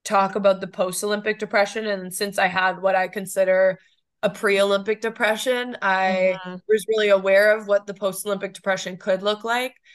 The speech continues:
Speaker 2: Right.
Speaker 1: Um, so I, on a, in a sense, I was able to get on top of it because I was already
Speaker 2: Mm-hmm. You're
Speaker 1: put
Speaker 2: already
Speaker 1: in it.
Speaker 2: there.
Speaker 1: <laughs> Yeah,
Speaker 2: Yeah.
Speaker 1: exactly. So
Speaker 2: Unfortunately.
Speaker 1: that part, that part was, um, nice to find that awareness, but that, that Olympic moment,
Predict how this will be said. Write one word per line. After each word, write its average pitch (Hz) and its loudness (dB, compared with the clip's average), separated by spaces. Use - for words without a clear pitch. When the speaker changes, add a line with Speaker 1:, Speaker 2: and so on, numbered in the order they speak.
Speaker 2:
Right. 196 2
Speaker 1:
Um, 196 0
so 220 2
I, 196 2
on 202 0
a, 196 2
in 202 -2
a 196 0
sense, 196 -4
I 196 2
was 196 -2
able 190 -2
to 185 -6
get 185 0
on 185 -4
top 180 -2
of 240 -4
it 233 2
because 196 0
I 190 2
was 190 2
already 190 0
Speaker 2:
Mm-hmm. 185 -8
You're 202 4
Speaker 1:
put 196 10
Speaker 2:
already 190 8
Speaker 1:
in 170 2
it. - -
Speaker 2:
there. 165 4
Speaker 1:
<laughs> - -20
Yeah, 254 4
Speaker 2:
Yeah. - -
Speaker 1:
exactly. 190 0
So 196 4
Speaker 2:
Unfortunately. 175 -8
Speaker 1:
that 214 -10
part, 226 -2
that 220 0
part 240 0
was, 202 0
um, 196 -4
nice 196 -2
to 196 -4
find 190 -2
that 190 0
awareness, 185 -2
but 190 0
that, 240 0
that 254 2
Olympic 233 -4
moment, 190 -4